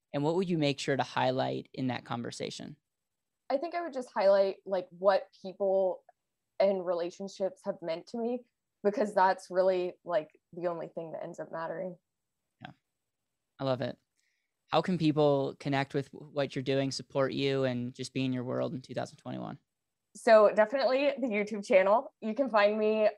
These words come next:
Speaker 2: on Instagram. My username is Hey Susie Marie.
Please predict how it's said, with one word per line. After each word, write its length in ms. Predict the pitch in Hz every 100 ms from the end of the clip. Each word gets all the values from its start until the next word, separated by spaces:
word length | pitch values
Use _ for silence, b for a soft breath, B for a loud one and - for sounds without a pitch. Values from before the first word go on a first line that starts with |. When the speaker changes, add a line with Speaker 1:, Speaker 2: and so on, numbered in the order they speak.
| -
Speaker 2:
on 200 | 196 196
Instagram. 840 | 190 185 - 208 202 202 202 208 - -
My 360 | 190 180 175 175 _ _ _ _ 175
username 480 | 180 185 185 180 175
is 120 | 175
Hey 200 | - 190
Susie 360 | 190 190 180 180
Marie. 540 | 170 170 170 190